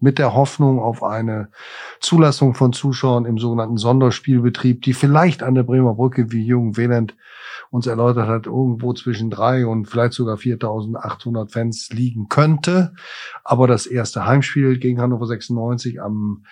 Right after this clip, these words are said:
übernächsten Freitag ist davon natürlich noch nicht betroffen. Da gehen wir davon aus, Herr Wehland, fünfhundert Zuschauer.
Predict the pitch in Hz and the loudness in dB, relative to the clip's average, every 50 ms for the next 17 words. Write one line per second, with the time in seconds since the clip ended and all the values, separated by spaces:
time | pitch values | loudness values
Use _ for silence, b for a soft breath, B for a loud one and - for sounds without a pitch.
0 | B B B B B _ _ - 151 135 135 127 127 123 117 - - 117 104 - | B B B B B _ _ 2 4 6 6 6 6 4 2 0 -4 -4 -4 -6
1 | - 110 113 120 123 123 - 127 117 107 - - - _ - 127 120 - - 127 | -6 -2 0 0 0 2 2 0 0 0 -4 -8 -8 _ -4 -4 -4 -4 -4 -4
2 | 117 107 - 123 117 113 110 110 110 113 110 - - 127 127 123 113 123 117 113 | -4 -2 -2 -2 -2 -2 -2 -2 -2 -4 -4 -2 0 2 2 2 2 0 0 2
3 | 123 120 123 - 131 123 - - 123 120 - 123 120 117 113 110 104 - - 131 | 0 0 0 -2 -6 -4 0 2 0 2 2 0 -2 -2 -2 -6 -6 -4 0 2
4 | 131 127 120 113 110 107 - 117 113 95 98 117 123 123 110 - - - 113 110 | 2 2 2 0 -2 -4 -4 -4 -4 -4 -4 -2 -2 -4 -4 -6 -8 -10 -8 -6
5 | 117 117 113 110 104 - - 113 110 117 117 110 107 101 - - 123 117 - 123 | -4 -4 -4 -4 -6 -6 -6 -6 -4 -4 -6 -6 -6 -8 -8 -10 -10 -8 -6 -4
6 | 117 113 113 113 110 | -2 -2 -2 -2 -4